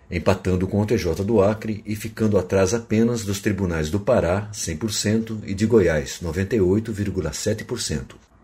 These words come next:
No ranking geral, que leva em conta os noventa e dois tribunais do país, o de Alagoas ficou em décima terceira colocação, a melhor desde o ano de dois mil e dezoito.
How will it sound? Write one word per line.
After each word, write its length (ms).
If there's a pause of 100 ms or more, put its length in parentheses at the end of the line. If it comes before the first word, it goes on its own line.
(120)
No 100
ranking 380
geral, 680
que 80
leva 240
em 60
conta 320
os 100
noventa 320
e 20
dois 360
tribunais 560
do 100
país, 760
o 80
de 80
Alagoas 420
ficou 300
em 80
décima 360
terceira 440
colocação, 680 (160)
a 100
melhor 460
desde 380
o 100
ano 180
de 120
dois 240
mil 140
e 40
dezoito. 580